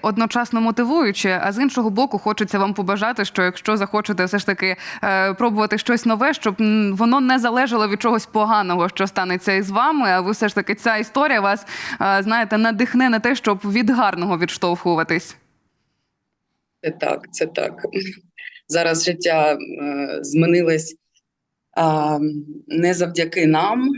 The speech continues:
Speaker 2: е, е, тому треба його с-, своїми руками <laughs>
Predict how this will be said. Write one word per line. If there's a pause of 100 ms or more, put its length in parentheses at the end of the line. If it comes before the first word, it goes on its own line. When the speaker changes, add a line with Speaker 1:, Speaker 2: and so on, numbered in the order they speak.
Speaker 2:
е, (160)
е,
тому
треба
його
с-,
своїми
руками
<laughs>